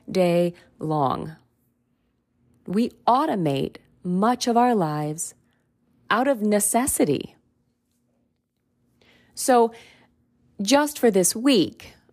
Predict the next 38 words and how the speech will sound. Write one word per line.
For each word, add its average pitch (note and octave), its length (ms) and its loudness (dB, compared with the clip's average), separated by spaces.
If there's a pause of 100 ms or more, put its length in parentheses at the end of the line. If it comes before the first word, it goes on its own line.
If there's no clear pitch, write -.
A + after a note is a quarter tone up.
(140)
I'm A3+ 260 0
asking C4 560 -2
you G3+ 640 2
to G3+ 360 -4
take - 380 -6
a A4 80 -2
pause F3+ 880 -2 (600)
before D4+ 580 2
you C#4 380 2
automatically A3+ 800 0
drink G#3 400 -4
that G3 240 -4
cup - 240 -8
of F#3+ 140 -4
coffee F3+ 420 0
in E3+ 160 -2
the E3+ 60 -2
morning D3+ 440 -4 (640)
and A#3+ 200 -2
think, - 400 -2 (760)
"Why D4 400 2
am G#3+ 220 2
I G3+ 100 0
drinking F#3+ 460 -2
this? - 400 -6 (1200)
Is G#3+ 200 2
it - 340 -6
because F#3 300 0
I F3 80 6
went E3 260 2
to D#3+ 100 -8
bed B3 260 2
late G#3 260 0
last A3 300 0
night A#3 320 0
and E3+ 100 -4
I'm D3 140 -4
tired? B3 640 2